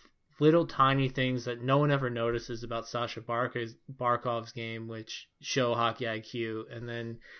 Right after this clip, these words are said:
you know, if you compare him to a player like Vincent Trocheck, who's very high skill, high compete, but maybe kind of lacks some of that subtlety and I-,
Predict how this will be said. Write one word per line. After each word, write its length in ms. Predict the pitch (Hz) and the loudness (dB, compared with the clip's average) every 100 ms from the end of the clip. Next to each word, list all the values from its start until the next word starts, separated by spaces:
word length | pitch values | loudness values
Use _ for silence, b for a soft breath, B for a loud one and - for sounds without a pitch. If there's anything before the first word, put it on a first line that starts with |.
| B | B
you 60 | 127 | -2
know, 100 | 123 | 0
if 140 | 117 | 2
you 60 | 120 | 0
compare 360 | 123 117 123 127 | -2 2 4 4
him 80 | |
to 240 | 123 117 117 | 2 2 0
a 60 | |
player 400 | 110 - 120 117 | -2 -2 0 2
like 180 | 113 113 | 0 -4
Vincent 340 | - 117 113 113 | -6 -6 -8 -6
Trocheck, 520 | 123 120 - 110 - | -4 -2 -4 -8 -8
who's 200 | 120 117 | -10 -4
very 280 | 123 120 113 | -2 0 -2
high 180 | 117 | -4
skill, 460 | 113 - 120 117 113 | -4 -4 -2 0 -2
high 220 | 117 113 | -4 -4
compete, 580 | - 117 - 123 117 120 B B B _ | -6 -12 -6 -4 -4 -8 B B B _
but 120 | 117 | -4
maybe 360 | 120 120 113 110 | -2 0 -2 -4
kind 240 | 123 120 | -4 -4
of 100 | 113 | -2
lacks 340 | 120 117 113 - | -2 -2 -2 -6
some 200 | 123 117 | -4 -6
of 100 | 113 | -6
that 240 | 110 113 | -8 -8
subtlety 640 | - 123 120 113 - 123 | -2 0 0 -4 -6 -6
and 100 | 113 | -6
I-, 220 | 117 113 | -6 -6